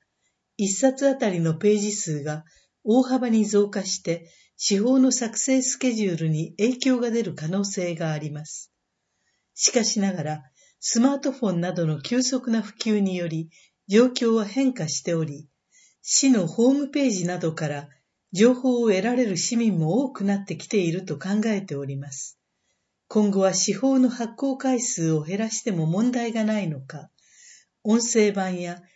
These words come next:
展示版の市法作成者などの意見もお聞きしながら、市法を月一回発行とした場合の市法の発行時期、市法への掲載を間に合わせるための調整や影響などを検討し、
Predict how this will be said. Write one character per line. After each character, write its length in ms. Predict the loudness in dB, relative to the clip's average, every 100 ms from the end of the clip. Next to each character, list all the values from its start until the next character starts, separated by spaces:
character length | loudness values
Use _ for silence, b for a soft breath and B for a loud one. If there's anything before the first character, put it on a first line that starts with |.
| b 0
展 240 | 4 4
示 120 | 4
版 300 | 0 0 2
の 120 | 0 0
市 220 | 2 0
法 300 | 2 0 0
作 260 | -4 -6
成 180 | -4 -2
者 180 | -2 -4
な 160 | -4 -4
ど 120 | -2
の 120 | 0
意 140 | -2 -2
見 260 | 0 0
も 140 | 0 -4
お 40 |
聞 180 | -6 -6
き 80 | -4
し 200 | -2 -2
な 140 | -4
が 140 | -4 -6
ら、 200 | -10 -14 _ _ _
市 240 | -4 0 2
法 260 | 4 4
を 100 | 2
月 380 | 0 -4 0 0
一 160 | 0 -4
回 220 | -2 -2
発 240 | -4 -10 -6
行 200 | -6 -4
と 120 | -4
し 120 | -4
た 160 | -4 -2
場 180 | -2 -2
合 140 | -4
の 280 | -6 -8 -14 b b b
市 220 | 0 2
法 280 | 4 4 2
の 100 | 2
発 240 | -2 -8 -8
行 180 | 0 0
時 240 | 0 -6
期、 260 | -10 -14 -16 _ b b b b
市 240 | -4 0 0
法 320 | 2 4 4
へ 80 | 4
の 140 | 2
掲 220 | 2 2
載 340 | 2 0 0 0
を 80 | -2
間 140 | 0
に 160 | 4 4
合 80 |
わ 80 | 2
せ 160 | -2 -2
る 160 | -2
た 100 | -2
め 100 | -2
の 140 | -2 -4
調 260 | -2 -2
整 320 | -2 -2 -4 -4
や 220 | -4 -8 _ _ 0
影 240 | 4 4
響 240 | 4 2 2
な 160 | 0
ど 180 | -2 -2
を 60 | -2
検 340 | -4 -4 -6
討 160 | -6 -4
し、 340 | -4 -4